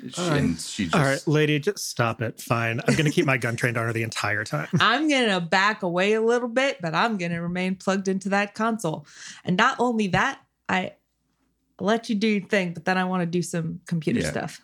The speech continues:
Speaker 1: She, uh, as, as, as soon as, are you guys allowing her to approach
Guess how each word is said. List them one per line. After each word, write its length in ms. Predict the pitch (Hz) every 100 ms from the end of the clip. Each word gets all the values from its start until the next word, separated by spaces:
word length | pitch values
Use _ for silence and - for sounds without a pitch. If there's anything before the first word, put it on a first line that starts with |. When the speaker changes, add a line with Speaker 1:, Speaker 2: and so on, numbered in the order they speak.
| -
Speaker 1:
She, 800 | - - 175 180 180 170 160 151 _ _ _ _ _ _ _ -
uh, 160 | 98 208 - - _ _ - -
as, 200 | 113 104
as, 400 | 127 117 - - -
as 200 | 117 -
soon 240 | 156 160
as, 340 | 139 110 - - -
are 80 | 117
you 120 | 123
guys 320 | 123 120 120 110
allowing 360 | 98 98 98
her 120 | 95
to 160 | 85 -
approach 500 | 85 92 92 - -